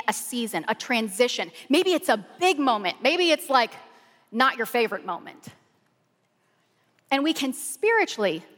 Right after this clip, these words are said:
lock our knees, which causes us to lose the circulation to the spirit,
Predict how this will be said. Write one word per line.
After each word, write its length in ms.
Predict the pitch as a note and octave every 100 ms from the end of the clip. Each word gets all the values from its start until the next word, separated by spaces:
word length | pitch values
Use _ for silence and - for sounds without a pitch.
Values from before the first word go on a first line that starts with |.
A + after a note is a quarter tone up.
| _ _ _ -
lock 380 | F#3 G#3+ F3+ E3
our 100 | D3+
knees, 460 | B2 - - - - _ _ _ _ _ _ _ _ _ _ _ _ _ _ _ _ _ _ _ _ _ _ _ _ _
which 200 | A#3+ -
causes 460 | - D#4 E4 D#4 F#3
us 400 | D3+ - - - _ _ _
to 100 | -
lose 300 | G#3+ C4 D4
the 100 | C#4
circulation 840 | A3+ C4+ B3+ A3+ A3 C#4 - A3+ G3+
to 280 | - A3+ G#3
the 160 | F3+
spirit, 760 | E3+ - - F#4 C4 F#3 -